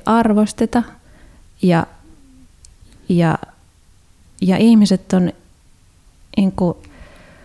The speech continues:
tuntunut lopullisesti erkaantuneen ma-, maataloudesta ja maaseudusta. Ja,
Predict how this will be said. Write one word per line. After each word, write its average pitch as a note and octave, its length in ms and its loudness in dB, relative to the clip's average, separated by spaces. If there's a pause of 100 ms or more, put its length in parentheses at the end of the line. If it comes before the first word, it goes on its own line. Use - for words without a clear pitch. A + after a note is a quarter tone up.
(500)
tuntunut F#3+ 500 2
lopullisesti F#3 800 0
erkaantuneen F#3 1120 -2 (300)
ma-, G3+ 360 -2
maataloudesta G#3 960 0
ja E3+ 120 0
maaseudusta. E3+ 760 -2
Ja, D3+ 180 -2